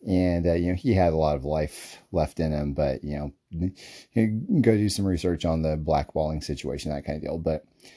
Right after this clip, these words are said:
anyways, um, a few months after he retired, uh, Donruss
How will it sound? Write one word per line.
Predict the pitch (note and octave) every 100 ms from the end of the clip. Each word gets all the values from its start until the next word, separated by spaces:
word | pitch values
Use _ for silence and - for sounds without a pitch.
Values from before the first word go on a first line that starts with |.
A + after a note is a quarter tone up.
| - _
anyways, | E3 E3+ A2+ F#2 -
um, | G2+ F#2 F2 F#2+ - - - - _ _
a | -
few | - - G#3
months | A3 F#2+ F2+ A1 - - - -
after | E2 E2 D#2+ - E2 C#2+ C#2+ G2 _ _ _ _ _ _ _
he | _ - G2+ G2 F#2+ F2+ F2+ F2+ G2
retired, | F2+ E2+ - D#3 - C2 E2 D3 - _ _ _ -
uh, | E2 D#2+ D#2+ -
Donruss | F#2 G2 C#3 - D2 E2+ - -